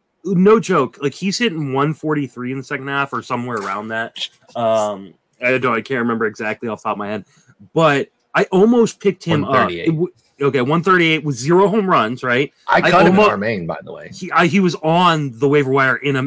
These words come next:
Speaker 1: in our main, and I went,
Speaker 2: Yeah, I,
Speaker 1: I
Speaker 2: I'm the
Speaker 1: almo-,
Speaker 2: one who
Speaker 1: I
Speaker 2: did that.
Speaker 1: I almost picked him up this week. I instead got Akil Baddoo, um, who's been,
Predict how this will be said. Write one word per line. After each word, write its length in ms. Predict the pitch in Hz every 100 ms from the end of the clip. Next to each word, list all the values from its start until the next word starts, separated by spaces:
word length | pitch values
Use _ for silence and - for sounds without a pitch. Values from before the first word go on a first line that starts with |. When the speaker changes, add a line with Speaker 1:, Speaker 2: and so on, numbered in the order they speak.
| 139
Speaker 1:
in 160 | 143 139
our 160 | 131 127
main, 460 | 123 117 107 101 -
and 140 | 131
I 120 | 127
went, 260 | 127 131 120
Speaker 2:
Yeah, 100 | 135
I, 100 | 101
Speaker 1:
I 140 | 127
Speaker 2:
I'm 80 | 135
the 80 | 101
Speaker 1:
almo-, 0 |
Speaker 2:
one 80 | 107
who 60 | 110
Speaker 1:
I 20 |
Speaker 2:
did 200 | 110 123
that. 240 | - - _
Speaker 1:
I 140 | 147
almost 520 | 170 156 156 151 139 -
picked 220 | 135 127
him 80 | 117
up 180 | 107
this 240 | - 101 -
week. 200 | 110 -
I 120 | 123
instead 420 | 127 - 135 113
got 260 | 98 107 104 113
Akil 260 | - 127
Baddoo, 540 | 90 87 98 95 87 - _ _ _ 98
um, 360 | 95 90 87 104
who's 180 | 95
been, 320 | - 98 92